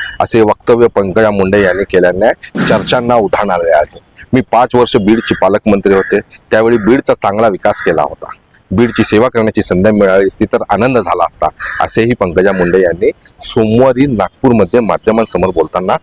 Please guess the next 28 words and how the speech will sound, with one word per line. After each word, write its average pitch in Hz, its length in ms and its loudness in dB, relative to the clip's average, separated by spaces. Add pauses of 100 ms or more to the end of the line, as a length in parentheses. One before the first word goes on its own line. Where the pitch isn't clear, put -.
(560)
त्यांनी 98 220 0
त्यांच्या 107 280 -2
मनातली 101 360 -2
सल 151 280 -2
व्यक्त 120 240 -2
केली. 87 280 0
पंकजा 139 320 0
मुंडे 123 300 0
यांच्या 110 260 0
वक्तव्यामुळे 104 560 0
त्यांच्या 101 320 -2
मनात 92 320 -2
एक 104 80 2 (160)
बीडचा 117 260 0
पालकमंत्री 104 560 0
न 95 160 4
मिळाल्याची 110 500 0
स-, - 200 -10 (360)
सल 190 300 0
असल्याचे 123 300 0
दिसत 101 300 -2
आहे. 85 160 -2 (800)
पंकजा 110 280 2
मुंडे 117 300 0
यांच्या 110 280 0
वक्तव्याने 104 540 0 (320)
बीडच्या 123 380 0
पालकमंत्र्यांची 101 840 0